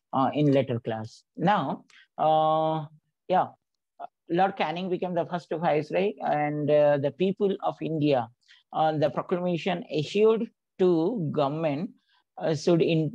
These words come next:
uh, should not interfere in the religious affairs of the common people, uh, and they, everybody should give an equal,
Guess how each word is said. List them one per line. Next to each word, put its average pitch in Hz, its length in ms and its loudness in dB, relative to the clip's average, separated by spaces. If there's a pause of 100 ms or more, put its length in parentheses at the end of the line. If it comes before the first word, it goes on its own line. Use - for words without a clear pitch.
(100)
uh, 156 140 2
should 147 180 -2
not 175 260 0
interfere 170 540 -2
in 170 100 -4
the 156 140 0
religious 139 560 -2
affairs 160 400 -4
of 165 100 -4
the 170 100 -2
common 165 340 -4
people, - 640 -4 (640)
uh, 143 280 2 (100)
and 151 280 -2
they, 151 320 4
everybody 180 600 -2
should 165 400 -6
give 147 160 0
an 139 180 -4 (240)
equal, 185 460 -2